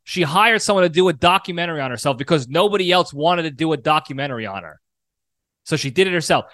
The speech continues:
If that's not a sign of some sort of entitled, narcissistic, sociopathic s-, type of behavior, and I'm throwing a lot of three-syllable, four-syllable psychology, you know, style words out there, not because I know what they mean, but because I know one of them is probably close to being correct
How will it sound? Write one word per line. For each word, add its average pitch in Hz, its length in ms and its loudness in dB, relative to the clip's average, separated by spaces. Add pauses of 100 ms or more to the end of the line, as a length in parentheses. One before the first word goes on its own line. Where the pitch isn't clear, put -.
If 170 220 0
that's - 320 4
not 233 200 0
a 175 60 2
sign 180 680 2 (240)
of 160 160 -2
some 214 260 0
sort 202 320 4
of 165 100 2
entitled, 180 600 0
narcissistic, 190 960 0 (380)
sociopathic 196 1000 2
s-, - 220 -16
type 202 240 -2
of 185 80 -6
behavior, 160 420 0 (120)
and 185 100 2
I'm 180 100 2
throwing 233 340 2
a 226 40 4
lot 202 320 4
of 160 140 2 (480)
three-syllable, 220 800 0
four-syllable 208 1000 0 (680)
psychology, 202 1000 0
you 180 160 -6
know, 180 180 4
style 202 640 2
words 196 380 0
out 151 240 2
there, 160 240 0
not 190 200 -2
because 185 280 -2
I 147 80 -2
know 160 160 -2
what 170 120 0
they 131 160 -6
mean, 165 280 -4
but 139 100 -6
because 147 340 -2
I 165 120 -2
know 180 160 2
one 170 260 2
of 180 80 4
them 156 80 -6
is 139 140 -6
probably 175 440 0
close 165 360 0
to 143 80 -10
being 131 280 -6
correct 135 560 -2